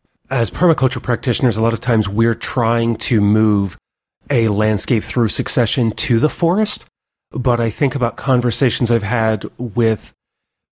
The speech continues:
people like Byrne Sweeney from the Stroudwater Research Institute that, that one of the things we can do to protect our waterways is to have meadows and grasslands before we reach our forested sections,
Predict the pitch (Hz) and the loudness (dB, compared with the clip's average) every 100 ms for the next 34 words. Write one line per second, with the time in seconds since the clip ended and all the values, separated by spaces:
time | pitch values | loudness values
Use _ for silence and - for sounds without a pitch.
0 | - 139 127 120 110 110 - 120 110 104 | -4 -2 2 0 2 0 0 0 2 0
1 | - 120 113 107 - 113 107 104 104 107 | 2 2 4 0 0 0 2 0 -2 0
2 | 113 - 110 101 110 95 117 - 123 127 | 0 0 0 0 -2 0 -2 0 0 0
3 | 120 135 123 123 113 117 107 107 _ _ | 0 0 0 0 0 0 0 -2 _ _
4 | - 123 131 135 143 131 139 110 117 - | -4 -4 2 2 4 4 2 2 2 0
5 | 117 120 - - 123 - 104 101 120 123 | 2 2 0 -2 -2 0 -2 0 0 0
6 | 107 107 107 101 - _ _ _ _ 165 | 0 2 2 0 -4 _ _ _ _ 2
7 | 123 113 - - - 123 107 87 127 143 | 2 2 -2 -4 0 2 2 0 0 0
8 | 127 120 139 117 113 110 107 101 - 123 | -2 -4 -2 2 2 4 2 0 0 0
9 | 110 104 120 110 - 117 107 104 87 98 | 0 0 0 0 0 0 0 0 -4 -6
10 | - 120 101 107 92 123 117 113 110 - | 0 0 0 -2 0 -2 0 -2 -4 -2
11 | 101 95 - - 110 95 107 98 | 0 0 -2 -2 -2 -2 -4 -4